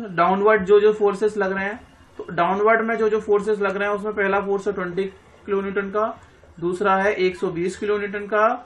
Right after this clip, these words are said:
और तीसरा है sixty sin forty फ़ाइव। बताओ, सही है? एक हो गया twenty plus one twenty plus sixty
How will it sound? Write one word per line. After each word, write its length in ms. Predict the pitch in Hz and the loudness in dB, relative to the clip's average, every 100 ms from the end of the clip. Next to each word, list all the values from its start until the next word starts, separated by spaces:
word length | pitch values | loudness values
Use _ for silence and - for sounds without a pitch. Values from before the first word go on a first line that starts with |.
| - - | -18 -10
और 140 | 196 190 | -8 -6
तीसरा 340 | 202 196 196 | -6 -4 -2
है 260 | 190 214 247 | 2 2 0
sixty 440 | 233 196 - 208 | -2 -6 -6 -6
sin 280 | 202 196 202 | -4 -2 -2
forty 280 | 196 170 170 | -4 -6 -6
फ़ाइव। 220 | 143 139 - - | -6 -8 -10 -12
बताओ, 280 | 165 185 190 | -4 -2 -2
सही 160 | 190 202 | 2 2
है? 260 | 233 254 - _ _ _ _ _ _ | 2 -2 -12 _ _ _ _ _ _
एक 320 | - 180 185 | -12 -4 -2
हो 140 | 190 185 | -2 -2
गया 160 | 196 | -2
twenty 540 | 196 185 165 170 208 214 254 - _ _ - _ _ _ | -2 -4 -6 -6 -6 -6 -6 -12 _ _ -20 _ _ _
plus 300 | 190 180 185 - | -2 -2 -2 -6
one 280 | 151 156 170 | -6 -6 -6
twenty 640 | 190 185 190 190 214 226 262 - _ _ _ _ _ _ _ _ _ _ - | -6 -4 -6 -6 -6 -6 -10 -16 _ _ _ _ _ _ _ _ _ _ -4
plus 440 | 185 202 269 - _ _ _ | 0 0 -2 -10 _ _ _
sixty 680 | - 190 - - 220 226 | -10 -10 -10 -10 -8 -8